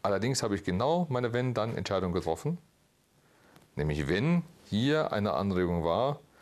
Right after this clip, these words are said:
habe ich über die Bewegung kurzzeitig dem Atom mitgeteilt, ja, da war was. Und jetzt mache ich eher eine Operation. Das ist schon auch alles, was wir im Quantencomputer tun. Das ist eine Gatter-Operation.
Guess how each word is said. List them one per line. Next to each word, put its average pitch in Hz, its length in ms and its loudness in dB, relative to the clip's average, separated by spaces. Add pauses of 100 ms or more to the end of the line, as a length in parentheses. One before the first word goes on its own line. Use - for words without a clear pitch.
(160)
habe 87 200 -2
ich 69 80 -6
über 123 160 0
die 104 80 0
Bewegung 113 440 0
kurzzeitig 139 800 -2
dem 90 180 -2
Atom 90 280 -2
mitgeteilt, 104 540 -2
ja, 78 120 0
da 101 120 -2
war 90 140 -2
was. 127 320 -2 (540)
Und 80 140 -2
jetzt - 300 -2
mache 92 220 -2
ich 110 140 -6
eher - 240 0
eine 107 160 0
Operation. 90 540 -4 (1040)
Das 131 260 -4
ist 143 140 0
schon 113 300 0 (680)
auch - 240 -4
alles, 156 380 2
was 120 180 -2
wir 113 140 0
im 117 120 -2
Quantencomputer 110 600 -2
tun. - 300 -2
Das - 180 -2
ist - 80 -8
eine 127 220 -2
Gatter-Operation. - 1160 -6